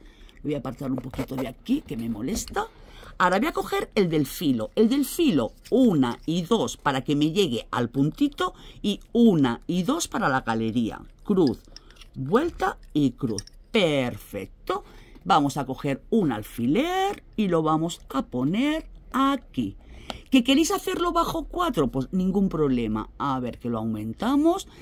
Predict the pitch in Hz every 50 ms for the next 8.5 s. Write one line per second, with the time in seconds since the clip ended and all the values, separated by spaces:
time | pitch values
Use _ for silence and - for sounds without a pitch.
0 | - - - - 180 - 170 165 185 208 196 - - - - - - 139 117 127
1 | 135 139 147 151 - 233 220 - - 311 330 339 - 349 330 233 156 - - 139
2 | 143 135 147 156 175 196 247 285 269 - - - - - - - - - - 175
3 | - 208 240 294 277 - - 190 160 - 254 285 269 - - 339 - - - -
4 | 170 160 156 147 - - - - - 208 170 147 196 180 - - - 135 104 92
5 | 98 85 92 - - - - - 139 139 147 143 117 - - - - - - -
6 | - - - - - - - - - - 175 233 330 330 214 202 190 185 165 -
7 | 240 254 240 - - 302 330 339 285 214 175 185 196 - - - 185 156 143 139
8 | 123 117 - - 123 113 107 104 -